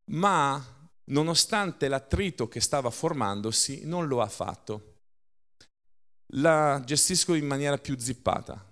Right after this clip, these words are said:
In altre parole, nel, mentre lui stava firmando delle carte in sala con sua sorella,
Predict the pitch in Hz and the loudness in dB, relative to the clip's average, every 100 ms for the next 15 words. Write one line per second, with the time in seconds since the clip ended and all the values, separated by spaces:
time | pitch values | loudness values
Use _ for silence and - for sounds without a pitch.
0 | - 131 165 196 190 - 156 120 92 101 | -10 -2 0 0 -2 0 0 2 0 -2
1 | - - 117 156 156 147 139 185 226 226 | -12 -4 -2 0 -2 -2 0 0 0 0
2 | 214 190 143 101 98 - 127 127 - 139 | 0 2 2 2 0 2 2 2 0 0
3 | 135 143 180 196 190 190 190 - - - | 0 0 0 0 -2 -2 -4 -10 -20 -20
4 | - - - 139 143 - 135 110 - - | -20 -10 0 0 0 0 0 0 -4 -8
5 | 104 90 95 - - _ - _ _ _ | -4 -4 -6 -14 -20 _ -20 _ _ _
6 | _ - 123 123 - - 135 127 95 92 | _ -6 -4 0 2 4 2 0 -2 -2
7 | 90 101 - - - 120 123 - 165 - | -4 -10 -18 -20 -8 -4 0 0 0 0
8 | 143 123 104 95 92 90 95 | 2 2 2 2 -2 -2 -6